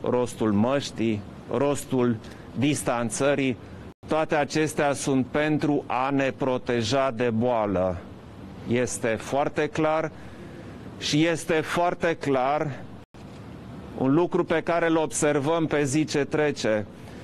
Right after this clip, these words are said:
Aceste măsuri sunt corecte. Cu toții vedeți datele care se comunică zilnic, oficial.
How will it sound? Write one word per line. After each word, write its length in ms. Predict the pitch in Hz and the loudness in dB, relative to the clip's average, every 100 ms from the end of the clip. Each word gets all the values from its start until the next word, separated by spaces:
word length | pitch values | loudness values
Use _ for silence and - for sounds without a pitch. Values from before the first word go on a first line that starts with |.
| - - | -16 -4
Aceste 640 | 135 143 - 175 170 196 | -2 -2 0 0 2 2
măsuri 560 | 170 156 143 - 185 190 | 2 2 0 0 2 2
sunt 320 | - 180 180 | 0 0 0
corecte. 960 | - 180 - 196 196 - - 117 107 - - - - - - - - - - - - - | 0 0 0 0 0 -2 -2 0 0 -6 -14 -16 -18 -18 -16 -16 -16 -16 -14 -14 -14 -6
Cu 120 | - 139 | -2 0
toții 680 | 147 165 170 175 185 175 - - | 2 0 0 2 2 0 -4 -2
vedeți 640 | 123 131 117 156 151 - | 0 2 2 0 0 -2
datele 680 | 107 135 151 - 156 151 147 | 0 2 2 2 2 2 2
care 280 | 147 135 131 | 0 0 0
se 240 | - 131 | 0 0
comunică 800 | 131 127 147 160 156 131 147 147 | 0 0 2 2 2 2 2 2
zilnic, 840 | 123 110 139 147 143 143 143 - - - - - - - | 2 2 4 4 4 2 0 -4 -10 -10 -14 -16 -10 -2
oficial. 1000 | 139 143 - 131 123 - 127 110 101 | 0 0 0 0 0 0 2 2 0